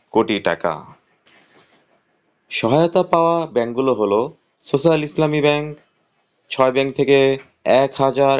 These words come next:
একশো পঁচাত্তর কোটি টাকা, ফার্স্ট সিকিউরিটি ইসলামী ব্যাংক ছয় ব্যাংক থেকে পেয়েছে এক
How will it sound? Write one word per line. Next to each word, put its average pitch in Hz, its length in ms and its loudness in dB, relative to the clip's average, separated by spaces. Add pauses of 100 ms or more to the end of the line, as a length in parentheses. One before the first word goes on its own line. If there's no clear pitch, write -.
একশো - 480 0 (220)
পঁচাত্তর 143 640 2
কোটি 110 380 0 (160)
টাকা, 92 280 -2 (680)
ফার্স্ট 123 320 -2
সিকিউরিটি 151 520 2
ইসলামী 127 400 0
ব্যাংক 123 260 -2 (400)
ছয় 151 320 2
ব্যাংক 143 280 -2
থেকে 147 240 2
পেয়েছে 135 460 0 (640)
এক 139 160 -2